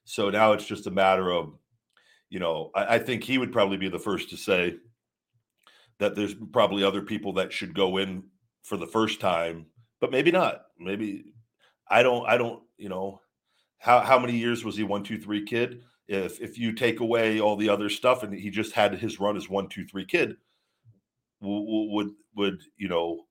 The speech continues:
what would the story be? We don't know. That's just making up now hypothetical situations. So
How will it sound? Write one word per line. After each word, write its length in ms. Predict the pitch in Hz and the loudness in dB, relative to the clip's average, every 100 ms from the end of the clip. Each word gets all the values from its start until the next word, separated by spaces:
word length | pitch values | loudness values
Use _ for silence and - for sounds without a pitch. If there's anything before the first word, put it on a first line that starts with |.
| _ | _
what 180 | 113 107 | 0 0
would 120 | 101 | 0
the 80 | 98 | -4
story 360 | - 113 104 104 | -4 -2 0 0
be? 160 | 147 | -2
We 160 | 110 107 | 0 0
don't 160 | 98 101 | 0 2
know. 300 | 113 73 - - | 0 -2 -8 -4
That's 180 | 107 - | -2 -2
just 180 | 120 117 | -6 -4
making 320 | 110 110 101 | -4 -2 -2
up 160 | 104 | -2
now 160 | 95 87 | 0 -2
hypothetical 600 | 101 92 - 101 90 92 | -2 -4 -2 -2 -2 -8
situations. 840 | - 90 90 92 101 - 76 - | -10 -8 -4 -2 -2 -4 -8 -16
So 300 | - 82 78 | -12 -10 -12